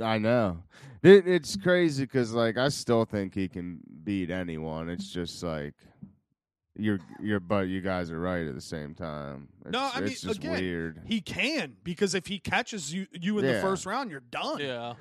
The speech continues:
Speaker 1: I'm still, like, I, I agree with everything you're saying, but at the same time, just, like, I'm not counting him out after two rounds at the same time.
Speaker 2: No, you can't.
Speaker 1: Yeah.
Speaker 2: No.
Speaker 1: You know,
Speaker 2: It's just
Speaker 1: like, I agree with everything.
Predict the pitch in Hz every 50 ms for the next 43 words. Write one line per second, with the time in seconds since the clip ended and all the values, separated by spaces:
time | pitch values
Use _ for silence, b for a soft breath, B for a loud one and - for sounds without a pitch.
0 | 139 127 - - 220 269 226 - - - 196 196 185 170 156 139 135 135 127 131
1 | 127 123 131 139 147 156 156 147 143 127 127 147 156 165 160 143 120 104 135 139
2 | 147 147 143 135 123 120 123 127 123 120 120 113 123 123 120 120 117 113 107 -
3 | - 123 117 117 117 117 113 107 107 104 95 90 95 - - 113 113 110 107 101
4 | 95 110 107 104 104 104 104 101 98 98 95 82 92 92 - - 92 95 92 90
5 | 87 85 71 - _ _ _ _ _ _ _ _ _ _ _ _ _ _ _ _
6 | _ _ _ _ _ _ _ _ _ _ _ _ _ _ _ _ _ _ _ _
7 | _ _ 110 117 120 110 92 80 - - 107 107 98 95 85 82 85 82 80 82
8 | 92 98 95 90 85 78 73 71 76 - - 69 69 - - 80 69 64 69 69
9 | 67 64 64 67 71 73 62 71 - - 82 73 67 67 - 85 76 71 67 60
10 | 57 - - 143 117 127 147 - - 220 254 185 120 92 - 92 104 90 73 62
11 | 58 57 65 90 - _ _ 175 170 131 90 85 - - 110 110 104 104 98 90
12 | - _ - _ _ _ _ _ _ _ _ _ _ 214 233 - - - 196 180
13 | - - - - - 120 113 107 101 95 87 104 107 104 92 90 87 87 85 85
14 | 80 82 90 87 78 73 76 - - 76 65 57 58 62 57 -